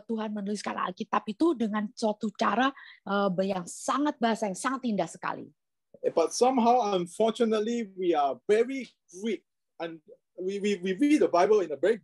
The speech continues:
Speaker 2: Greek way.
Speaker 1: Tapi sayang sekali kita membaca Alkitab dengan cara yang sangat lemah sekali.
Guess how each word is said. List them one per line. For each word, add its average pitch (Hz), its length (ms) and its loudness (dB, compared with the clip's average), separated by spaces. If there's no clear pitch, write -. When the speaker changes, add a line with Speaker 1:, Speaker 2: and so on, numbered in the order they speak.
Speaker 2:
Greek 220 240 -4
way. 170 240 2
Speaker 1:
Tapi - 240 -8
sayang 240 400 -2
sekali 277 480 -2
kita - 240 -8
membaca 180 480 -6
Alkitab - 400 -4
dengan 175 240 -8
cara 190 320 0
yang 180 80 -6
sangat 226 400 -4
lemah 294 240 2
sekali. - 480 -8